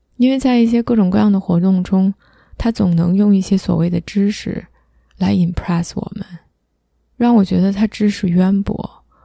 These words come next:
会记住一些现在看来非常 random 的事情，比如燕京八景是哪些，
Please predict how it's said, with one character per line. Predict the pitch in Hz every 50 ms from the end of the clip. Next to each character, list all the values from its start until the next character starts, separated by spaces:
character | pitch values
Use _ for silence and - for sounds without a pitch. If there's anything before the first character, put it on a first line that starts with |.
| _ _
会 | - - 262 254
记 | - - 285 269
住 | 233 - 233
一 | 233 220
些 | 214 - 226
现 | 226 - 233 226 226
在 | 226 208 208
看 | - - 220 202
来 | 185 185 196
非 | - 226
常 | 208 208 202 196
random | 190 190 185 190 208 220 208 185 175 180
的 | - 180
事 | 165 - - 180 170 165
情， | 160 - - - - - - _ _ _ _ _ _ _ _ _ _ _ _ _ _ _ _
比 | - 196
如 | 180 175 180 185 185 190 196 233 _ _ _ _ _
燕 | 202 202 196 202 214
京 | - 208 202
八 | 208 - 202 196 196
景 | 196 - 202 214 175
是 | - -
哪 | 185 190 -
些， | - 165 - - 175 180 185 180 175 180